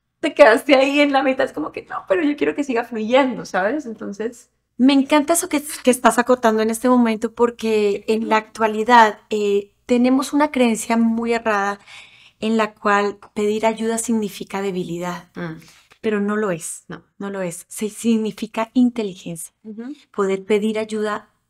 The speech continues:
Speaker 2: en el momento, poder crecer. Y tengo un dicho que, que, que normalmente lo digo y es, bueno, quien va solo puede ser que llegue más rápido, que obviamente va solo, pero quien va acompañado llega más lejos.
Speaker 1: Más lejos, de acuerdo.
Speaker 2: Totalmente.
Speaker 1: Ujú.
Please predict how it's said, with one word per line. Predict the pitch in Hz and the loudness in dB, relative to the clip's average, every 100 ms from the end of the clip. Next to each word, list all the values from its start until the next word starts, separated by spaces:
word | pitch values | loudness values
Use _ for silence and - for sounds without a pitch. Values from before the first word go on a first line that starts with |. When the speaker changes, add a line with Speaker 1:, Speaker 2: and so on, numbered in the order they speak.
| _ - | _ -10
Speaker 2:
en | 196 | -6
el | 190 | -4
momento, | 196 196 208 196 190 | -4 -2 -2 -4 -6
poder | - 196 196 202 196 | -8 -4 -2 -4 -6
crecer. | 196 190 202 190 196 | -12 -6 -4 -4 -8
Y | 185 | -8
tengo | - 196 208 | -4 -2 -2
un | 226 | -2
dicho | 240 - 240 | -2 -6 -4
que, | 247 208 190 | -2 -2 -4
que, | - 185 | -10 -10
que | - 131 | -10 -8
normalmente | 135 190 185 190 190 | -6 -4 -4 -4 -4
lo | 233 | -2
digo | 220 202 | 0 0
y | 220 220 | 0 0
es, | 208 - | -4 -6
bueno, | 202 190 | -8 -8
quien | 185 180 | -12 -8
va | 180 196 | -6 -4
solo | - 233 226 285 - - - - | -2 0 2 0 -6 -20 -20 -12
puede | - 214 | -6 -4
ser | 233 | -2
que | 233 | 0
llegue | 247 233 | 2 2
más | 247 220 214 | 2 0 -2
rápido, | 214 185 180 165 165 165 _ _ _ | -4 -4 -6 -12 -12 -16 _ _ _
que | - | -8
obviamente | 185 185 190 202 202 | -4 -4 -4 -8 -6
va | 196 | -6
solo, | 180 - 196 175 170 - - - - - | -4 -4 -4 -6 -8 -14 -18 -20 -14 0
pero | 220 202 196 _ | 2 2 0 _
quien | - 196 185 | -10 -8 -4
va | 196 | -4
acompañado | 202 233 220 190 185 185 | -4 -6 -6 -8 -8 -10
llega | 196 185 170 | -10 -12 -12
más | 165 156 | -12 -12
lejos. | 143 160 | -16 -6
Speaker 1:
Más | 190 170 | -6 -4
lejos, | 165 165 - _ | -8 -14 -20 _
de | 180 | -20
acuerdo. | - 170 _ _ | -18 -18 _ _
Speaker 2:
Totalmente. | - 185 185 175 170 165 165 202 | -14 -12 -12 -12 -12 -14 -16 -14
Speaker 1:
Ujú. | 196 226 | -12 -14